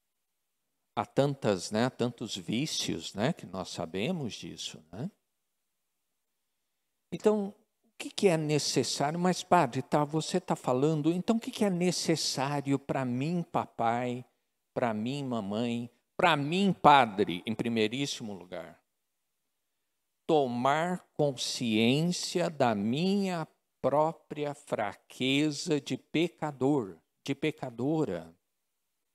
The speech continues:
E tomando consciência, e é Jesus, é Jesus que mostra a minha fraqueza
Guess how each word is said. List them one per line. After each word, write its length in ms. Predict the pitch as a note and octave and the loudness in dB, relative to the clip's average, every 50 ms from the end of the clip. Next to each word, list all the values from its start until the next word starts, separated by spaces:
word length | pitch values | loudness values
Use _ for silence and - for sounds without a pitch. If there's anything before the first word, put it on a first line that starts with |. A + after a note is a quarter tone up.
| _ _ _ _ _ _ _ _ _ _ - | _ _ _ _ _ _ _ _ _ _ -8
E 60 | D3+ | -8
tomando 640 | D3 - F#3+ F3 E3 D#3+ D#3+ F3+ A3 B3+ A#3+ A3 G3+ | 0 4 4 4 6 6 6 6 6 6 4 2 2
consciência, 1120 | - - G3 G3+ F#3+ F3+ - - - C#3 C3 B2+ C3 C#3+ D#3+ E3 F3 E3+ - - - - | 2 4 4 4 4 2 -2 -2 0 2 2 4 4 2 2 0 0 -2 -4 -4 -4 -2
e 240 | E2 F2+ F2+ G2+ B2 | -2 -2 2 4 8
é 240 | D3 F3+ G3 G#3+ A3+ | 8 10 8 8 6
Jesus, 1080 | G3+ D#3+ - E3 F#3 F3 D#3 - C3 C#3 C#3+ C#3+ D#3 D#3 E3+ G3+ - - - - - - _ _ _ _ _ _ _ _ _ _ _ _ _ _ _ _ _ _ _ _ _ _ _ _ _ _ _ - | 4 2 4 6 6 6 6 2 -2 -2 0 0 0 -2 -4 -6 -8 -8 -8 -8 -10 -12 _ _ _ _ _ _ _ _ _ _ _ _ _ _ _ _ _ _ _ _ _ _ _ _ _ _ _ 4
é 200 | C3 D#3+ F#3 F3+ | 6 6 6 6
Jesus 460 | E3+ F3+ E3+ D3 - - E3 E3+ - | 4 2 2 2 2 0 0 0 0
que 140 | - - F3 | -2 -2 -2
mostra 1120 | C#3+ C3+ C3+ C#3+ D#3 D#3 E3 E3+ D#3 - - - - - _ - G#2 F#2 F2 E2 E2 - - _ _ _ _ _ _ _ | 0 2 6 6 6 6 6 4 0 -2 -6 -8 -10 -12 _ -10 -8 -8 -8 -10 -10 -14 -20 _ _ _ _ _ _ _
a 120 | - G#2+ G2+ | -4 -2 -2
minha 340 | G2 G#2+ C3 D#3 E3 E3 C3+ | -2 -2 -2 0 0 0 -2
fraqueza 1040 | - - B2 A2 - - - A#2 A2+ A#2 B2 B2+ B2 G#2 F2 G2 F#2 D#2+ D#2+ F2+ | 0 0 -2 -2 -2 -4 -6 -2 0 0 0 0 -2 -4 -6 -8 -8 -8 -8 -10